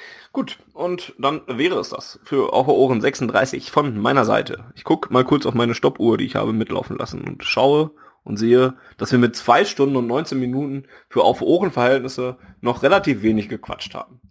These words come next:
Allerdings sind wir auch noch in einem relativ Spekulations-, äh, jetzt fehlt mir das Adjektiv.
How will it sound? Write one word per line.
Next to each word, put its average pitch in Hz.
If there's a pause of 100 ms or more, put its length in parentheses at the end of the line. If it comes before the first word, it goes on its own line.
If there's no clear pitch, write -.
(240)
Allerdings 135
sind 127
wir 120
auch 107
noch 110
in 107
einem 104
relativ 107
Spekulations-, 117
äh, 101
jetzt -
fehlt 107
mir 107
das 107
Adjektiv. -